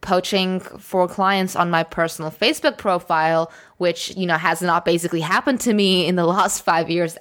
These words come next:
ever. Um, and I know that it's, it's that people are, are, were working from a place of panic. So that's why I'm saying this,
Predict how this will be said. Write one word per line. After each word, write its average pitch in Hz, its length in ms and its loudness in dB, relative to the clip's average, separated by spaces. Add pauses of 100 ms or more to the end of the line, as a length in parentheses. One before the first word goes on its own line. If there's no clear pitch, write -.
ever. 175 380 2 (460)
Um, 175 300 2
and 185 120 0
I 190 100 2
know 190 320 2
that 175 280 2
it's, 165 240 -2
it's 170 240 -2
that 160 300 0
people 180 240 0
are, 170 260 2
are, 170 140 4
were 180 400 -2
working 175 260 0
from 165 140 0
a 160 40 -6
place 151 260 -2
of 139 100 -6
panic. 113 400 -4
So 160 240 -4 (300)
that's 202 300 2
why 180 220 4
I'm 160 200 2
saying 170 280 0
this, 196 460 2